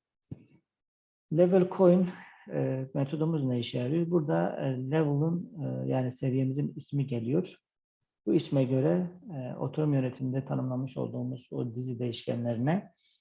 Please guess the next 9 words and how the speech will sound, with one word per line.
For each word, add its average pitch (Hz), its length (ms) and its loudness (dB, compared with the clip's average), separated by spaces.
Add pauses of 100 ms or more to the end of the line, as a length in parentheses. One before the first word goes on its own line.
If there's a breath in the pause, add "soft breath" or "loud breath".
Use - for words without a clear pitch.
(140)
yani 120 200 0
her 127 200 2
seviyede 123 760 -2 (160)
ha-, - 280 -2 (180)
hangi 143 340 0
seviyede 123 440 -2
kaç - 220 -8
altın 120 320 -6
toplamışız, 139 760 -8